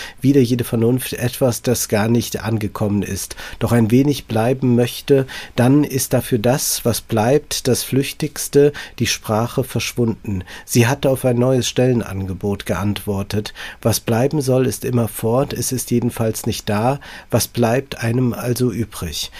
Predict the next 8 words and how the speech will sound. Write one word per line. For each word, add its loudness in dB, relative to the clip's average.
Es 0
ist 0
ein 2
wunderbarer 4
Text, -2
auch -4
diese -2
Rede, 2